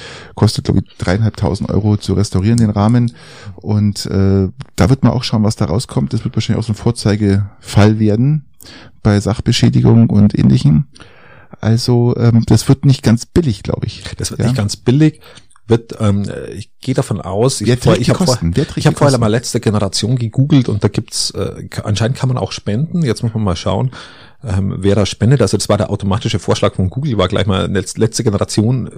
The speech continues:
Speaker 2: Leerzeichen. Ich wollte Ziele eingeben, weil ich, weil mir das neun-Euro-Ticket immer eingefallen ist.
Speaker 1: Spenden?
Speaker 2: Ähm, und da kam gleich Spenden. Ähm, also das ist natürlich auch interessant, äh, was das für Auswüchse annehmen wird. Aber da-,
Speaker 1: Patreon,
Speaker 2: da-, aber das ist
Speaker 1: Patreon, wie heißt das, wo man,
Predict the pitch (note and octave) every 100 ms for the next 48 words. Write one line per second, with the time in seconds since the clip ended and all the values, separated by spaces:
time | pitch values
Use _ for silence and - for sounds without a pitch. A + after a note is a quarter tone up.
0 | - - - - G#2 - A#2 B2 G#2+ G#2+
1 | G2 - G3 G3 F#2+ F#2+ G#2 A#2 A2+ G2
2 | G#2 - F#2+ G2 G#2+ A#2 A2 A#2 - A#2
3 | G#2 G#2+ F2+ - A2+ A2+ D3+ G#2+ A#2 F3+
4 | C3 A#2+ A2+ A2+ - A#2 A#2+ A2 - -
5 | C3 - F#2 A#2+ E2+ F#2+ G#2 D3 - -
6 | G2+ G2 A2 G#2+ G#2+ - - G2+ F#2+ -
7 | E2+ B2+ - - - - F2 F2 - G#2
8 | E2+ E2+ G#2+ A2 - G#2+ A#2+ - - F#2
9 | G2+ G#2 G#2 F#2 E2 F#2 A#2 E3+ - -
10 | - - - - - - - - - -
11 | - - A#2 A2+ F#2 F2+ G2+ A2 - G#2
12 | A2+ G2 F#2+ G2 F2+ G2 A2 - B2+ -
13 | A2+ G#2+